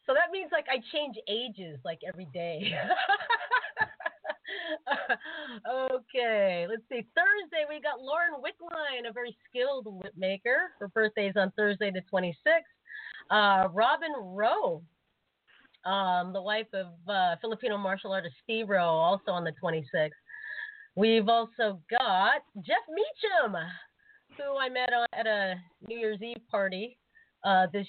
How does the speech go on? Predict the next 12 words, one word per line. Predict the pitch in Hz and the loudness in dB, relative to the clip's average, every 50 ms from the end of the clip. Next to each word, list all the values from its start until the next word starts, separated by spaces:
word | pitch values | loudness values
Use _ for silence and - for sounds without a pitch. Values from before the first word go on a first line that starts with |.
| - | -6
year. | - 214 202 208 226 269 302 | -4 -2 0 2 2 2 0
His | 233 196 160 | -2 -4 -4
birthday's | - 208 196 190 - 208 190 185 | -2 -2 -2 0 -2 -2 0 -2
on | 196 180 | -2 -2
the | 170 160 - - | -4 -6 -6 -4
twenty-seventh. | 202 190 175 156 131 - - - _ _ - 311 320 320 330 330 311 - _ _ _ _ _ _ _ _ _ _ _ _ _ _ _ _ - | -4 -4 -4 -4 -8 -12 -18 -20 _ _ 0 2 2 2 0 -2 -6 -8 _ _ _ _ _ _ _ _ _ _ _ _ _ _ _ _ 0
Uh, | - 233 240 233 233 233 233 226 226 220 214 220 220 214 214 208 208 202 202 | 4 6 6 6 8 6 6 6 4 4 2 2 2 2 0 0 0 -2 -2
Michael | 202 185 185 - - 175 151 160 | -2 -4 -4 -4 -8 -14 -16 -16
Dubé, | 175 165 - 262 269 269 277 269 269 | -16 -12 -8 -6 -4 -2 -2 -2 -2
also | 269 262 - 277 | -4 -6 -6 -6
on | 262 262 262 | -6 -6 -6
the | 262 | -8